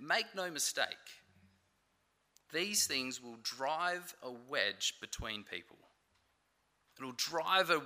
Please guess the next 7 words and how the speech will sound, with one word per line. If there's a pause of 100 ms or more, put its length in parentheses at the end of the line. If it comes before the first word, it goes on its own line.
wedge
and
split
communities. (1700)
Think
of
an